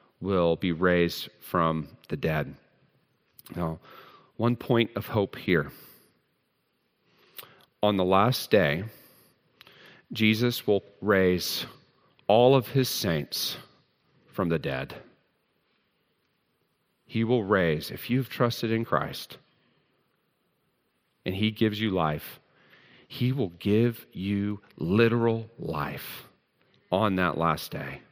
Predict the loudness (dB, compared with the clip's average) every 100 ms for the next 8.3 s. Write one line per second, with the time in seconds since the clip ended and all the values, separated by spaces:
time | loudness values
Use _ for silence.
0 | _ _ _ _ _ -18 -8 -2 2 2
1 | 2 0 2 2 0 -4 -8 -10 -18 -20
2 | _ _ _ _ _ _ _ -20 -20 -12
3 | -2 0 2 2 0 2 2 2 0 2
4 | -2 -2 -2 -2 -4 0 2 2 2 2
5 | 0 -6 -10 -16 _ _ _ _ -4 -2
6 | -2 0 0 0 2 4 2 0 -8 -6
7 | -4 -2 0 0 0 -4 -4 -4 -6 -2
8 | 0 0 -4